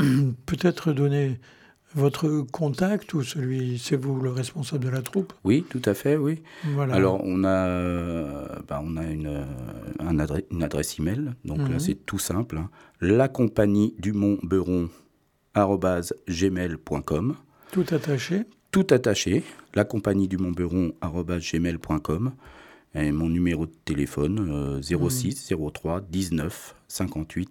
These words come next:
Speaker 2: quatre-vingt-onze. On a également une page,
Speaker 1: Page
Speaker 2: euh,
Speaker 1: Facebook.
Speaker 2: Facebook, donc La Compagnie du Mont Beron. Euh, donc La Compagnie du Mont Beron. Mont Beron,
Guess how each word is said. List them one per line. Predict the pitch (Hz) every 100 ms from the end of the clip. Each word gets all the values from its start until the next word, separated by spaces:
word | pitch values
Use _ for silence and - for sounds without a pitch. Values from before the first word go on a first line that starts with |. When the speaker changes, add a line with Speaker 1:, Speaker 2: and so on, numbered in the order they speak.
| -
Speaker 2:
quatre-vingt-onze. | 82 - 82 78 71 62 - - _ _ _ _ -
On | 85 92
a |
également | 95 90 92 95 98 101
une | 90 85
page, | - - 131 123 101
Speaker 1:
Page |
Speaker 2:
euh, | 90 87 85
Speaker 1:
Facebook. | - 156 131 113 131 139
Speaker 2:
Facebook, | 104 80 - _ -
donc | 82 80 -
La | 95
Compagnie | 95 95 92 92 92
du | 82
Mont | 90 85
Beron. | 82 78 90 - - - _ _ _ 78
Euh, | 73
donc | 76 78 78
La | 92 101 -
Compagnie | 95 85 80 80 82 98 -
du | 95 87 98
Mont | 82 82 85 82 -
Beron. | 71 69 78 - -
Mont | 90 104 95
Beron, | 95 90 92 87